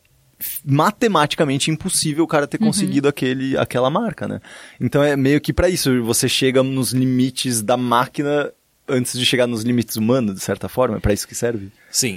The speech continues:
Speaker 3: algumas pessoas são muito boas, assim, <laughs> tipo, são peças raras e conseguem <laughs> fazer mais rápido que uma máquina,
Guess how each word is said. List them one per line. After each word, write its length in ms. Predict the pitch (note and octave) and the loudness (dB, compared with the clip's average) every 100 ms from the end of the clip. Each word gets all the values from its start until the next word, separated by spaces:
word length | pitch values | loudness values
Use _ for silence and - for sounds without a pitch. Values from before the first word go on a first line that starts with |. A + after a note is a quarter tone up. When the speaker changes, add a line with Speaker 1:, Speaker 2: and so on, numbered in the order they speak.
| - | -6
Speaker 3:
algumas 320 | A#2 B2+ F#3+ | -8 -4 -4
pessoas 300 | - F3 F3 | -2 -2 2
são 160 | - B2 | 0 0
muito 420 | G2+ G#2+ A2+ - | -4 -4 -2 -4
boas, 600 | F2+ F2 F2+ G2+ G#2 G2 | -2 -4 -2 0 0 0
assim, 200 | F#2+ G#2 D#3+ | -2 -2 -2
<laughs> 80 | |
tipo, 220 | G#3+ B2+ G#2 - - E2+ - - | 0 0 0 0 -4 -6 -16 -16
são 140 | - G#2 - - | -12 -12 -14 -6
peças 300 | A2+ G2 A#2 | -2 0 0
raras 280 | - F#2+ G#2+ | 0 0 -2
e 40 | A2 | -4
conseguem 680 | C#3 C3+ A#2+ G#2 G#2+ A2+ A2+ | -2 0 2 0 0 -4 -4
<laughs> 40 | |
fazer 240 | - C3+ C3 | -2 -2 0
mais 200 | D3+ - | 0 2
rápido 400 | G#2+ - C3 A#2+ | 0 -2 -8 -8
que 80 | |
uma 120 | A#2 B2+ | -6 -4
máquina, 540 | G#2 G2 - B2 | -4 -4 -6 -6